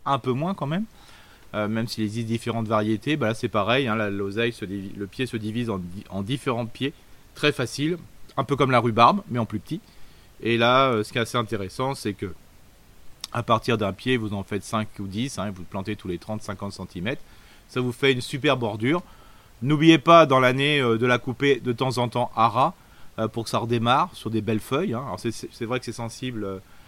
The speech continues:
au, au, à la voracité des limaces et des escargots, mais tant qu'elles vont là-bas, elles n'iront pas ailleurs, hein. Donc, euh, voilà, c'est, c'est quand même assez intéressant. Et puis pour ceux qui, qui peuvent,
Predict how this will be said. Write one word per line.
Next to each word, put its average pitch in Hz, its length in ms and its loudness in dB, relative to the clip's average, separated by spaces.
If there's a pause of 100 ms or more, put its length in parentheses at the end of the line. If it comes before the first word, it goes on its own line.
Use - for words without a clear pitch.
(280)
au, 104 500 -2 (140)
au, 90 320 -6
à 98 40 -2
la 107 60 2
voracité 120 680 2
des 113 120 0
limaces 113 380 -2
et 113 40 -4
des 104 180 -4
escargots, 110 520 2 (440)
mais 113 180 0 (120)
tant 135 140 0
qu'elles 123 200 0
vont 113 160 -2
là-bas, 120 360 6
elles 120 60 0
n'iront 104 220 -2
pas 120 180 2
ailleurs, 95 320 0
hein. 92 140 -10
Donc, 104 240 -8
euh, 90 220 -4
voilà, 80 220 -10
c'est, - 200 -12 (160)
c'est - 140 -10 (100)
quand 110 100 -4
même 110 80 0
assez - 200 -4
intéressant. 104 520 -2
Et 151 40 -6
puis - 140 -10
pour - 200 -20
ceux 120 160 -4
qui, 98 260 -10 (600)
qui 107 100 -12
peuvent, 110 280 -2